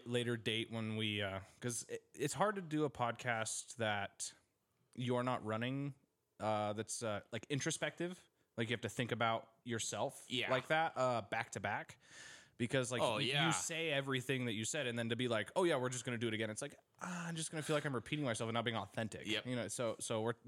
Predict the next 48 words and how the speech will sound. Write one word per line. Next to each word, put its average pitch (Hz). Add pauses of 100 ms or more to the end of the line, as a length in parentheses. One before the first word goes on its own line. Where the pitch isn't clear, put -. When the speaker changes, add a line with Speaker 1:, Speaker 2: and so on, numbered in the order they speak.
(140)
Speaker 1:
taking 196
a 180
little 165
bit 151
of 135
time 135
before 123
we 120
do 117
another 110
one, 110
but 107
we 113
will 113
be 107
back 104
on 107
there. 98
So 107
if 101
you 101 (260)
like 151
us, 143
you 131
can 139
go 139
check 143
out 151
Caleb's 156
podcast. 113
We'll, 117
Speaker 2:
Yeah. 123
Speaker 1:
we'll 131
tell 147
you 147
when 139
they 135
have 135
the 131
first 135
episode 143
up. 143 (260)
Speaker 2:
They 165
should 196
be 185
on 180
the 175
same, 160